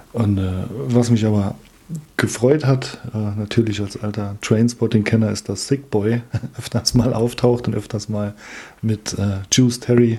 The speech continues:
telefoniert, weil das ist, äh, ähnlich wie in Trainspotting der, der die F-, Pornofilme produziert. <laughs>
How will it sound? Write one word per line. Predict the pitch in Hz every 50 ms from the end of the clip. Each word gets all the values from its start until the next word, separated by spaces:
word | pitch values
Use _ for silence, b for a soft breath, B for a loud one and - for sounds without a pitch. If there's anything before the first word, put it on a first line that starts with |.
| - _ _
telefoniert, | - - 107 110 107 - 110 107 113 120 123 120 120 - - B B B B B B B B B B B B B
weil | - 101 104 104
das | 98 92 98
ist, | 101 - - -
äh, | 104 98 98 95 95 90 - - _ _ - 135 - - - - _ _ _ -
ähnlich | - 117 113 113 107 - 104
wie | 107 110
in | 107 98 104 -
Trainspotting | - 110 104 107 110 - - 113 104 110 107 104 104
der, | 104 - 98 101 104 104
der | 101 - 101
die | 95 101 101
F-, | 98 - - - - - - -
Pornofilme | - - 110 113 120 117 - - 110 104 104
produziert. | 101 - 104 98 95 90 - - - 92 87 - - -
<laughs> | - - - - - - - - - -